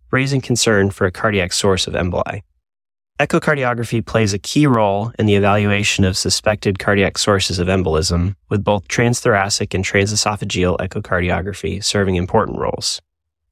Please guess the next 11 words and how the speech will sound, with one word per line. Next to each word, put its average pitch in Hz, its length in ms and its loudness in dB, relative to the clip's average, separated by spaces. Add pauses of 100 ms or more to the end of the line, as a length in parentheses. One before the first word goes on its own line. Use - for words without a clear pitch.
(160)
In 139 140 4
general, 123 380 0
T 139 200 0
T 127 280 2
E - 20 4
is 110 120 2
better 110 300 2
for 101 180 -2
evaluating 98 640 2
anterior 98 540 2
structures, - 760 -2